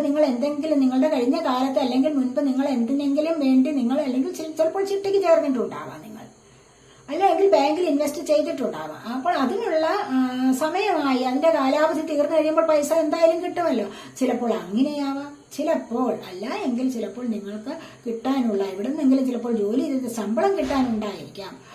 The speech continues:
അപ്പോൾ നിങ്ങൾ മുൻപേ കഷ്ടപ്പെട്ടിട്ടുള്ളത്, ആ ജോലി ചെയ്ത് ശമ്പളം കിട്ടാനുണ്ടെങ്കിൽ അത് നിങ്ങളിലേക്ക് വന്നു ചേരുന്ന എനർജിയും ആവാം. എന്തായാലും നിങ്ങളിലേക്ക് ഫിനാൻസ് വരുന്നുണ്ട്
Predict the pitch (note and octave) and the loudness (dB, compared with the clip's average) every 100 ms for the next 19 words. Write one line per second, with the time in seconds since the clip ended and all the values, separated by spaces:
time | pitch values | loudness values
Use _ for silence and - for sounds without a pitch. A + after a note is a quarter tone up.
0 | - - F#3+ G3 G#3+ A#3+ - G3+ G#3+ B3 | -20 -16 -10 -6 -4 -6 -8 -4 -2 0
1 | G4 - - C#4+ D#4+ C4 A3+ G#3 - - | -2 -4 -8 0 2 2 -2 -4 -8 -12
2 | - - - G#3+ F4+ C#4 C4+ C4 A#3 A3+ | -18 -20 -14 -8 -2 2 4 4 4 0
3 | A3+ - A3 C4 B3+ C4 C4+ C#4+ D#4 - | -4 -6 -2 -2 0 0 0 -2 -4 -8
4 | - - D4 A#3 A3+ A3+ A3 A3+ F3+ G3+ | -6 -2 0 0 0 -2 -2 -4 -6 -4
5 | A#3 G3 G3 G3 A3 F3+ F#3+ F#3+ A#3+ - | -4 -4 -4 -6 -8 -10 -12 -6 -6 -6
6 | - - E3+ C3 C3 C3 - - - G#3+ | -12 -18 -10 -10 -10 -16 -20 -18 -6 -4
7 | - - D4+ B3 A3+ G#3+ G3+ F#3+ A#3 B3 | 0 2 2 2 2 0 -2 -4 -2 0
8 | B3+ C4 E4 F#4 - - - F#3 F#3 A#3+ | 0 2 2 0 -2 -14 -14 -12 -8 -8
9 | F4+ C4+ A3+ G#3 G3+ F#3 D#3 C3+ | -6 -4 -2 -2 -6 -10 -14 -16